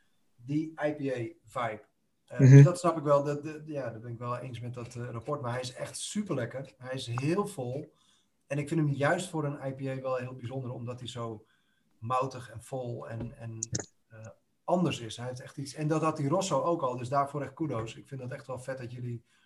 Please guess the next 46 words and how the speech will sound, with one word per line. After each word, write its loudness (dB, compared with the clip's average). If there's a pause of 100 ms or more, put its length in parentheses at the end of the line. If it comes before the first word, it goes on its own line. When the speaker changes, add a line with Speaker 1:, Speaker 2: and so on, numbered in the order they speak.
(580)
Speaker 1:
van -2
deze 2
drie 0
bieren, -2
ik -20
bedoel, -12
er -12
komen -6
er -10
vast -10
nog -10
honderden, -10
daar -10
wil -10
ik -14
zo -10
alles -10
van -12
weten. -12 (720)
Ehm, -6 (1000)
nou, -8
niet -8
van -12
alle -6
honderd, -10 (160)
maar -14 (180)
van -10
een -6
stuk -10
of -20 (120)
drie 4
plannen. 0 (420)
Maar, 6
eh, 4
dat, 2
dat 0
twee 4
van 2
deze 4
drie 0
zijn 2
al, 4
al 0
heel, -2
eh, -6 (120)
eh, -14